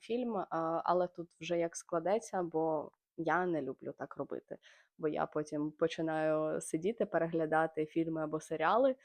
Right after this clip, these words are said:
і просто казати: «Тут було не так, тут було не то, а де цей момент?»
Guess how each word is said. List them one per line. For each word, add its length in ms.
і 340
просто 360
казати: 480
«Тут 200
було 280
не 140
так, 440
тут 140
було 280
не 120
то, 380
а 100
де 140
цей 220
момент?» 520